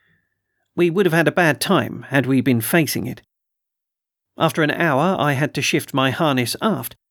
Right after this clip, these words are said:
so as to control the motions of the sledge. Unfortunately, the surface got very sandy latterly, but we finished up with sixteen point one miles to our credit and camped in a stiff breeze, which rendered itself into a blizzard a few hours later.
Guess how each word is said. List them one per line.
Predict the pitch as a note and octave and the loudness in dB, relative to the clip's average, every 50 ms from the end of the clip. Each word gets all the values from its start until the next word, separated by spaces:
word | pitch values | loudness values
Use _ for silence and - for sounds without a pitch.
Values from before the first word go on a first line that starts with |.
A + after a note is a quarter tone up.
| _ _ | _ _
so | - F#3+ E3+ | -2 0 0
as | E3 D#3 | 0 0
to | - - | -2 -2
control | - D3 B2+ - - F3+ E3 C#3 | -2 -2 -2 0 0 0 0 2
the | B2+ B2+ | 0 0
motions | C#3 E3 G3 G3+ - - - - F#2+ G2+ | 2 2 0 0 0 -4 -8 -10 -10 -10
of | - - - | -12 -12 -10
the | - B2+ | -10 -10
sledge. | - - - F3+ D3 - - - - _ _ _ _ _ _ _ _ _ _ _ _ _ _ _ _ _ _ _ _ _ _ _ _ _ _ _ _ _ _ _ _ _ D#3 | -6 -2 -2 -2 -2 -6 -10 -16 -20 _ _ _ _ _ _ _ _ _ _ _ _ _ _ _ _ _ _ _ _ _ _ _ _ _ _ _ _ _ _ _ _ _ 0
Unfortunately, | F3 E3 D#3 - G3+ F3+ - D#3 C#3+ C3 C3 C3 C#3+ D3 | 0 0 0 -2 -4 -2 -2 -2 -4 -2 0 0 0 0
the | C#3+ D3 C#3 C#3 B2+ | 0 0 -2 -2 -4
surface | - - - E3+ D3+ B2+ - C#3 B2+ | -8 -4 -2 -2 -2 -2 -2 -6 -4
got | - C#3+ C3 - | -2 -2 -2 0
very | D#3+ D#3 D3+ D3 C#3+ | 2 2 2 2 0
sandy | - - - D#3 C3+ B2 A#2+ C3 B2+ B2 A#2 | -2 0 0 2 2 2 0 0 0 0 0
latterly, | B2 C3+ - - - B2 - - - - _ _ _ _ _ _ _ _ _ _ _ | 0 -2 -2 -4 -6 -10 -10 -12 -14 -14 _ _ _ _ _ _ _ _ _ _ _
but | - F3 F3+ - - | 0 0 0 0 0
we | D3+ D#3 | 0 0
finished | D#3 - - F3+ E3+ - - D3 | 2 2 0 2 2 2 2 0
up | C3 C3 - | 0 0 0
with | - - - | -4 -4 0
sixteen | - F#3 - - - - D3+ D3 C#3+ | -2 -2 -2 -2 -2 0 0 0 0
point | - - C#3+ C#3 C3 - - | 0 0 0 0 0 -2 -2
one | D#3 F3+ F3 D3+ | -2 0 0 2
miles | C3 B2+ B2 B2 B2 B2+ A#2+ A2+ | 0 0 0 0 -2 -2 -4 -6
to | - - B2+ | -6 -4 -4
our | B2+ B2+ | -4 -4
credit | - - - G3+ - - - - _ _ _ _ _ _ _ _ | -6 -2 -2 0 0 0 -6 -8 _ _ _ _ _ _ _ _
and | - D#3+ | -2 -2
camped | - - F#3 F#3 E3+ - - - - _ - | 0 2 2 2 2 0 -6 -12 -6 _ 2
in | F3+ E3+ | 2 2
a | D#3 | 2
stiff | - - - B2+ - - _ | 0 -2 -2 -2 -2 -4 _
breeze, | F3 F3+ D#3 C3+ - F2+ - - _ _ _ _ _ _ | 0 2 2 0 -4 -10 -14 -16 _ _ _ _ _ _
which | _ C#3+ C3+ - - - - | _ -2 0 0 -4 -8 -2
rendered | - D#3 D#3+ C#3 C#3 B2+ | 0 0 2 2 2 2
itself | C3+ C3 B2+ - - D#3+ C#3+ C3 - | 0 -2 -2 0 0 2 2 2 2
into | D#3+ C#3+ B2+ - C3+ | 2 2 2 2 0
a | B2 | 0
blizzard | B2 - - F3 - - F2+ - | 0 0 0 0 0 -2 -2 -2
a | F3+ | -2
few | - - D#3+ C3+ A2+ | 0 2 0 2 2
hours | - A#2 A#2 A#2+ A#2 - | 2 0 0 -2 -2 0
later. | D3+ D#3+ D3+ - - - A#2 - | 0 0 0 0 -4 -10 -10 -12